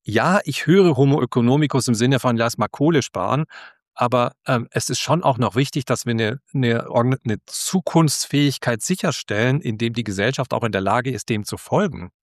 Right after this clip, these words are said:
Ähm, und deshalb schaue ich da schon auch sorgenvoll drauf, so ein bisschen. Also ich will jetzt nicht den Dys-, Dystopiker machen, aber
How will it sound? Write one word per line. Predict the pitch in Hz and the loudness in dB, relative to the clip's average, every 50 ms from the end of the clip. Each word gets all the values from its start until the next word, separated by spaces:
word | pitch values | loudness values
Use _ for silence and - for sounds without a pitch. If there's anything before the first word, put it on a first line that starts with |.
| _ - - - - - - - - - _ _ _ - | _ -20 -20 -20 -20 -20 -20 -20 -20 -20 _ _ _ -6
Ähm, | - 110 107 101 101 98 - _ _ _ _ _ _ _ - | -4 -4 -4 -4 -6 -10 -12 _ _ _ _ _ _ _ -4
und | 117 107 | 0 0
deshalb | 120 - - 135 - | 0 0 0 -2 -2
schaue | - - 131 143 160 | 0 0 2 2 2
ich | 147 - | 0 -2
da | - 147 139 139 139 143 143 135 _ _ _ _ _ _ _ _ _ _ _ _ _ _ _ _ _ _ _ _ | -2 -2 0 0 0 0 -2 -4 _ _ _ _ _ _ _ _ _ _ _ _ _ _ _ _ _ _ _ _
schon | - 135 156 165 | -2 -2 -2 0
auch | - 151 143 135 | 0 0 0 0
sorgenvoll | - - 127 120 151 185 196 151 - - 110 95 92 - | 0 0 2 2 2 2 0 -2 -4 -4 -6 -4 -4 -4
drauf, | - 95 92 95 - | -4 -6 -6 -6 -6
so | - 127 113 | -6 -6 -4
ein | 104 98 | -2 0
bisschen. | 117 120 - - - 160 147 | -2 -2 -2 -2 -2 -2 -2
Also | - 107 107 | -2 -2 -2
ich | - | 0
will | 131 127 | 0 0
jetzt | 127 - 127 | 0 0 -4
nicht | 127 - - | -6 -4 -4
den | 123 107 101 | -4 -4 -4
Dys-, | 110 104 - _ _ - | -6 -8 -10 _ _ -6
Dystopiker | - 107 - - 135 143 - 160 131 - 101 98 | -6 -4 -2 0 0 0 2 0 -2 -2 -2 -2
machen, | 98 98 104 - - 139 139 | -2 -2 -4 -4 -4 -6 -4
aber | - - 117 117 127 127 | -2 -2 0 0 0 0